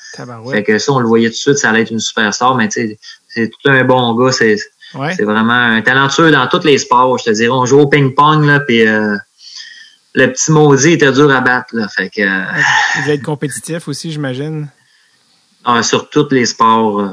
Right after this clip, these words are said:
Speaker 2: c'était
Speaker 1: Parce que c'est ça, toi, tu t'es, c'est-tu la... parce que t'étais là à Berne la première fois avant que tu reviennes en Ligue nationale, puis c'est là que t'avais été champion de compteur.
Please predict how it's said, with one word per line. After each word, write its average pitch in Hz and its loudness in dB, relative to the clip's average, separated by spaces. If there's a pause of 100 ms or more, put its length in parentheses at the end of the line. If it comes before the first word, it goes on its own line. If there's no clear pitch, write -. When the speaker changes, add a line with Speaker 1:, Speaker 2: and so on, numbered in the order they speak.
(320)
Speaker 2:
c'était 95 -4
Speaker 1:
Parce - -6
que 156 -8
c'est 147 -10
ça, 202 -6
toi, 214 -4
tu 170 -10
t'es, 143 -8
c'est-tu 147 -12
la... 165 -2
parce - -14
que 165 -12
t'étais 156 -8
là 180 -2
à 180 -4
Berne 185 -6
la 147 -6
première 147 -8
fois 185 -10
avant 170 -6
que - -14
tu 156 -10
reviennes 147 -6
en 143 -6
Ligue 147 -6
nationale, 143 -10
puis - -18
c'est 147 -8
là 151 -2
que 156 -12
t'avais 151 -4
été 143 -10
champion 143 -10
de 147 -12
compteur. 147 -8